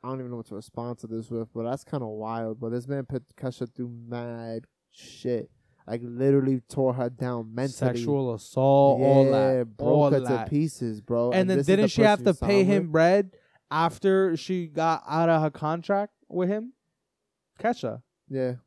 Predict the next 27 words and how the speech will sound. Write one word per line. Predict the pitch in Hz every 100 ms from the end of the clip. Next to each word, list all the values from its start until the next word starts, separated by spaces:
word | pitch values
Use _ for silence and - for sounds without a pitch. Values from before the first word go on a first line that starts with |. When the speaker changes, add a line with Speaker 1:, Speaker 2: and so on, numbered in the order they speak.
| _
Speaker 1:
she | - 135
did. | 156 151 131 _
Speaker 2:
That | 143
shit | - 175
was | 123
crazy, | - 147 131 151 151 127
bro. | 110 113 127 143 _ -
Speaker 1:
I |
feel | 139 190
like | 165 147 -
the, | 143 139 _
I | 131 127
feel | - 170
like | 143
Speaker 2:
I |
Speaker 1:
unless | 151 254 208
Speaker 2:
really | 185 175 196
Speaker 1:
Doja |
Speaker 2:
hope | 190
Speaker 1:
Cat's | 175 143
using | 180
it | 156
Speaker 2:
Doja |
Speaker 1:
to | 165
Speaker 2:
wasn't | 160 135 151
signed | 170 147 147
to, | - 143